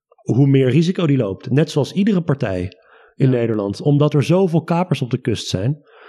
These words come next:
Speaker 1: Eh, Omtzigt als een, als een ideaal voor hoop en verandering. Ja, daar kan iedereen zijn eigen dingen op projecteren. En dat gebeurde veel meer een paar weken geleden,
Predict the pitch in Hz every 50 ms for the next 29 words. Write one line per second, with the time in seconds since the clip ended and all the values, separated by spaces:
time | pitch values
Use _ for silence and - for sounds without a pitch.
0 | - - - _ _ - 127 131 131 - 170 180 190 170 - - 160 151 - -
1 | - 143 139 131 120 135 135 131 135 135 - - - - 139 139 123 127 135 143
2 | 147 147 135 135 135 135 143 143 135 - - 135 117 110 127 139 135 139 127 110
3 | - 117 120 139 165 165 147 110 101 98 123 151 151 - - - - - - -
4 | - - 113 - 131 127 - 151 147 147 139 131 127 110 123 113 120 123 120 131
5 | 113 113 151 165 160 131 110 - 110 113 107 104 - - - 95 95 110 143 151
6 | 139 127 - 123 123 127 117 - - - 143 143 139 131 127 123 120 117 104 -
7 | 117 117 113 113 110 107 - 104 - 117 113 113 113 110 110 107 107 110